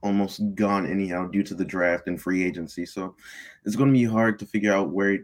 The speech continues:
he'll fit. But we talked about it earlier. If there was one place he could go to, the only problem is money, of course. I would like him in New England, but I'm not sure he'll fit in New England due to cap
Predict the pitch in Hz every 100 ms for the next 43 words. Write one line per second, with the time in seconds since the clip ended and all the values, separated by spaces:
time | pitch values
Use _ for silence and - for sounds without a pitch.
0 | _ _ _ _ _ - 113 98 - -
1 | 120 101 - - 107 - - - - _
2 | _ - _ _ _ _ _ - 123 117
3 | 156 151 139 117 - 101 101 92 92 110
4 | 104 92 104 113 127 131 127 127 - 117
5 | - 113 107 107 110 107 113 107 - 107
6 | 101 110 101 95 92 90 92 95 82 78
7 | 85 85 - - 113 127 - 101 113 135
8 | 131 131 131 135 131 135 135 - 107 104
9 | - 104 107 98 - - 101 92 92 90
10 | 85 82 85 82 90 - 90 82 - 92
11 | 85